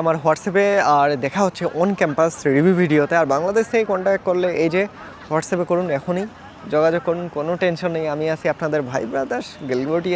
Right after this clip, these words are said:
আছে, so টেনশন নেই। দিল্লি এনসিআরের মধ্যে বেস্ট একটা ইউনিভার্সিটির মধ্যে আসে। এখানে ন্যাক এ প্লাসে তো তিনটা ইউনিভার্সিটি আছে, সারদা, গেলগোটি আর নয়ডা। তো সারদা তো গত বছরই পাইছে, তার একদম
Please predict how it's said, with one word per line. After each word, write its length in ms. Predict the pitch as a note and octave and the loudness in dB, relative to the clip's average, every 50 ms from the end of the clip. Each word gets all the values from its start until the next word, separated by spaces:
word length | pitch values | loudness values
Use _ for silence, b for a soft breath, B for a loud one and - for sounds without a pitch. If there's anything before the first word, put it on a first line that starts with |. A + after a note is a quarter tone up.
| F3 F3 | 0 -2
আছে, 240 | E3+ - F3 E3+ - - - - - - - - - - - - - - - | -2 -4 -4 -4 -6 -10 -16 -18 -16 -16 -16 -16 -18 -20 -20 -20 -20 -12 -2
so 60 | - F3+ E3 - | 0 0 2 4
টেনশন 340 | - E3 E3 F3 E3 G3+ F#3 | 4 2 2 2 2 0 0
নেই। 200 | F3 E3+ F#3 G3 G3 E3+ | 2 2 0 0 2 2
দিল্লি 200 | D#3+ D#3 D3+ D#3+ E3 E3 | 2 4 6 6 4 4
এনসিআরের 340 | E3 - F#3+ E3 D#3 D#3+ D#3 | 4 2 2 2 2 2 0
মধ্যে 200 | D3+ C#3+ C#3 D#3+ D3 B2+ B2 | 0 2 4 2 2 4 4
বেস্ট 220 | D3+ F3 F3 - - A#3+ | 2 2 2 2 -2 -2
একটা 120 | A#3 - F3+ | 0 2 0
ইউনিভার্সিটির 520 | D#3+ D3+ D3 C#3+ C#3+ C3 - D3 D3 C#3 C3+ | 2 2 2 2 2 0 -2 -4 -2 -2 -2
মধ্যে 160 | C3 B2 B2 A#2+ | -2 0 0 -2
আসে। 120 | A#2 - D#3 D#3 | 0 0 -4 -2
এখানে 200 | D#3 G3+ G3 G3 G3+ F#3 | 0 0 0 0 2 2
ন্যাক 140 | E3 D#3+ D3 | 2 2 2
এ 80 | E3+ D#3+ | 2 0
প্লাসে 300 | - E3+ E3+ E3 - F#3+ | 2 2 0 2 0 -2
তো 100 | E3+ G3 F#3 - | -2 -2 -4 -2
তিনটা 200 | E3+ D#3 D3 D#3 D#3+ | -4 -2 2 2 2
ইউনিভার্সিটি 480 | D#3 D3 C3+ B2 A#2+ A#2 - C#3+ B2+ B2+ A#2+ | 2 2 2 0 0 -2 -4 -8 -6 -4 -6
আছে, 220 | B2 A#2+ C3+ B2 - - - - | -4 -4 -4 -8 -8 -8 -12 -4
সারদা, 420 | - C3 D3 E3+ F#3 G#3+ F#3+ C#3 - B B B B B B B C#3+ | -4 -4 -2 0 0 0 0 0 -2 B B B B B B B -2
গেলগোটি 420 | D3+ D3 D3 D3+ D#3 D#3 F3 D#3+ D#3 | 0 2 2 2 2 2 2 0 0
আর 60 | C#3 C3+ B2+ | 0 0 0
নয়ডা। 280 | A#2+ A#2+ A#2 A2+ A2+ A#2+ B2+ - B B B B B B B - | 0 0 0 0 0 -2 -2 -10 B B B B B B B -6
তো 60 | E3 | -6
সারদা 500 | - - - C#3 C#3 C#3+ D3 E3+ E3+ F3 F3 | -6 0 0 0 0 2 2 2 2 2 2
তো 60 | - G#3 G#3 G3+ E3 | 2 2 2 4 4
গত 100 | D#3+ D3 E3+ | 2 2 4
বছরই 360 | D#3 D3+ - - F3+ E3 D#3 - | 2 2 2 2 2 2 2 2
পাইছে, 240 | C#3+ B2 - - C3+ A#2+ - - | 0 0 0 0 -4 -2 0 2
তার 200 | C3+ D3+ E3 F3+ F#3+ F#3 - - - - - - | 2 4 4 2 0 -2 -6 -14 -20 -16 -6 -2
একদম 260 | - C#3 D3 E3+ F3 | -2 0 2 2 0